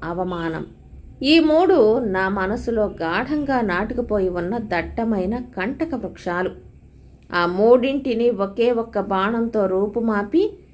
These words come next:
నా మనసులో ప్రకృతి ప్రశాంతతను నింపిన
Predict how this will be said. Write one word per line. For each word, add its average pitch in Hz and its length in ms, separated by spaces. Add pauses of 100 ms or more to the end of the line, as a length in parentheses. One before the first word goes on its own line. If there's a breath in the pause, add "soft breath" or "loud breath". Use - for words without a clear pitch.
(220 loud breath)
నా 254 240
మనసులో 269 720
ప్రకృతి 320 600
ప్రశాంతతను 254 840
నింపిన 185 600